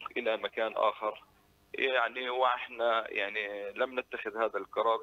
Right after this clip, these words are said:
إلا عندما وفرنا بديل ملائم لرواد هذا السوق وأصحاب البسطات في هذا السوق، مع العلم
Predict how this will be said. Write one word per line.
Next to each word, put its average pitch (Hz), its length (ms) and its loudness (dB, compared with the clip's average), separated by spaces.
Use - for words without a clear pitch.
إلا 117 540 0
عندما 107 400 -2
وفرنا 104 500 0
بديل 110 460 -4
ملائم 113 540 0
لرواد 104 1500 -2
هذا 95 400 0
السوق 120 560 -4
وأصحاب 107 840 2
البسطات 98 520 -2
في 92 140 -2
هذا 90 180 -2
السوق، 120 420 -4
مع 117 100 4
العلم 131 360 0